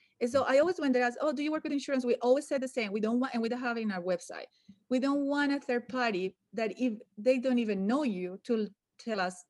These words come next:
Speaker 1: to dictate what is good for you when it's not realistic for your health.
Speaker 2: Mm-hmm.
Speaker 1: So I always focus on health, and people get it. So I don't get any, and if the people say, "No, I,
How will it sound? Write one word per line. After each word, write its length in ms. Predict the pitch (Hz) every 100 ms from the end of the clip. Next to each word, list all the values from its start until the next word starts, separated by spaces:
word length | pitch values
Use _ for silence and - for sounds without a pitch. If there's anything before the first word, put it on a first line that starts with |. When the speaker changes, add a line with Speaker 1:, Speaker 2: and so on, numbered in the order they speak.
| -
Speaker 1:
to 100 | 226
dictate 540 | 202 - 254 196 165
what 120 | 208
is 80 | 202
good 200 | 185 196
for 80 | -
you 300 | 185 226 - _ _ -
when 320 | 220 202 190 _ _ -
it's 180 | 247
not 340 | 233 214 196 190
realistic 600 | 196 165 190 247 - 220
for 100 | 208
your 220 | 190 190
health. 380 | 214 202 139 - _ _ - 95
Speaker 2:
Mm-hmm. 100 | 143
Speaker 1:
So 80 | 285
I 100 | 269
always 240 | 311 330
focus 400 | - 277 302 254
on 120 | 233
health, 340 | 233 208 269 - - _ - 269
and 120 | 262
people 240 | 392 523 294
get 200 | 240 214
it. 220 | 208 -
So 140 | - 277
I 100 | 262
don't 220 | 277 320
get 160 | 285 269
any, 540 | 240 233 220 214 214 214 _ _ _ -
and 140 | 277
if 100 | 277
the 80 | 262
people 280 | 262 294 294
say, 220 | 294 269
"No, 440 | 254 254 240 240 -
I, 240 | 226 220